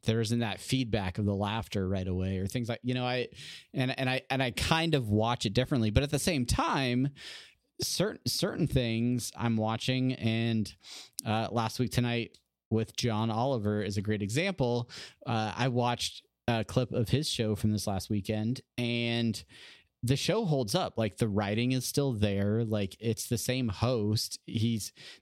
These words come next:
they're, they're still putting up those, you know, still images and things. Like, it's, it's produced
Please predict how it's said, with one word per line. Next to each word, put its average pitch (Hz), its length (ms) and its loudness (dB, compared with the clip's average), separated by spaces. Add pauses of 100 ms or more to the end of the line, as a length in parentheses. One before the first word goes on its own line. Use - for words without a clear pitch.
they're, 127 220 0
they're 123 160 2
still 139 200 0
putting 123 380 4
up 123 200 -2
those, 117 460 2
you 113 120 4
know, 113 140 2
still 117 440 0
images 107 520 0
and 113 120 0
things. 113 300 0
Like, 110 160 -2
it's, - 280 -6
it's 120 200 -2
produced 135 720 0